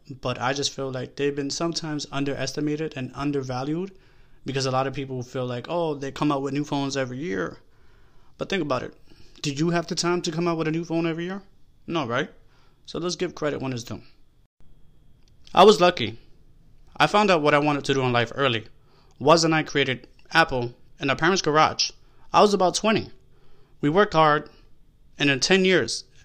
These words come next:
Apple has just went from two of us in a garage to over two billion dollar company with over four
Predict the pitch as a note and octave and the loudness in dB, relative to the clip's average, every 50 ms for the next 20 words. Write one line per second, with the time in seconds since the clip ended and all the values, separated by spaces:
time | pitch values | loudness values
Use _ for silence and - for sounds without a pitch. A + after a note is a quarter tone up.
0 | - - D#3 E3 - F3 E3+ D#3+ D3+ C#3+ C#3+ - - - - D3+ D3+ D3+ - - | -2 2 2 2 2 0 0 0 0 0 0 0 -2 0 2 2 2 0 -2 -6
1 | D3 D3 - - - D3 C#3 C#3 C3+ B2 - - - - G#3+ G3+ F3 F3+ D#3+ - | -8 -8 -8 -8 -6 -4 -4 -4 -4 -6 -8 -6 2 4 4 4 4 4 2 2
2 | D3+ D3 C#3 C3 C3+ D#3+ F#3 F#3+ G3 G3 - - - - - - - - - - | -2 -4 -2 0 2 4 4 4 2 -2 -6 -10 -12 -16 -20 -20 -20 -20 -20 -20
3 | - - - - - D3+ C#3 C#3 C3 B2 - - G3+ G#3 F#3 D#3+ D#3+ E3 E3+ F3+ | -16 -12 -8 -2 -2 -2 0 -2 -4 -4 -2 0 0 0 2 0 0 4 4 6
4 | F3 E3+ E3+ E3 E3 - - D#3 D#3+ D#3 D3+ D3+ - F3+ E3+ E3+ F3+ F3+ F3+ E3 | 6 4 4 0 -2 -2 0 0 2 2 0 -2 -2 -4 -2 0 0 0 2 0
5 | D3 C#3 - D3 C#3 C3+ B2+ A#2 - - - F3+ F#3 F#3 F#3 F3+ | 0 0 0 0 -2 -2 -6 -12 -16 -8 -4 -2 -2 -2 -2 -6